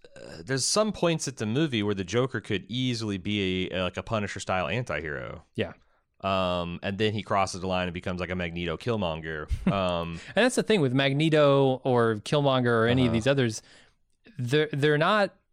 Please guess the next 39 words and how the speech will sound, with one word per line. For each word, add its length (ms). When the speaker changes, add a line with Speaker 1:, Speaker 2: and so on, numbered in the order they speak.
Speaker 2:
having 300
the 80
same 240
effect 380
on 120
society, 500
right? 280
Magneto's 400
out 180
there 180
just 220
bending 280
metal, 260
doing 220
his 120
own 140
thing. 320
Speaker 1:
Right. 260
<laughs> 340
Speaker 2:
Whereas 640
the 140
Joker, 640
as, 300
as 140
an 80
agent 320
of 120
chaos, 600
is 220
sort 260
of 180
creating 960
something 440
larger 380
than 120
himself, 540
Speaker 1:
Yeah. 100
Speaker 2:
accidentally. 880
Speaker 1:
Yeah. 200